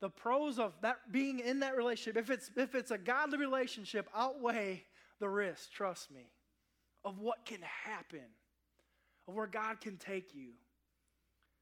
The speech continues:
You know, and there's one last little lie the enemy will tell you, you know, every, I'm doing, I'm doing what I'm supposed to do. Every person for himself, right?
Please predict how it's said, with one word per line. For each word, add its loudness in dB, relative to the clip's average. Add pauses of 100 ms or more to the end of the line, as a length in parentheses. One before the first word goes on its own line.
(280)
You -2
know, 4
and -2
there's -2
one 0
last -4
little -2
lie 2
the -4
enemy -4
will -6
tell -2
you, -4
you -6
know, -8 (380)
every, -2
I'm -4
doing, -2 (260)
I'm -2
doing -2
what -6
I'm -2
supposed -14
to -18
do. -14 (2000)
Every -2
person -6
for -10
himself, -10
right? -10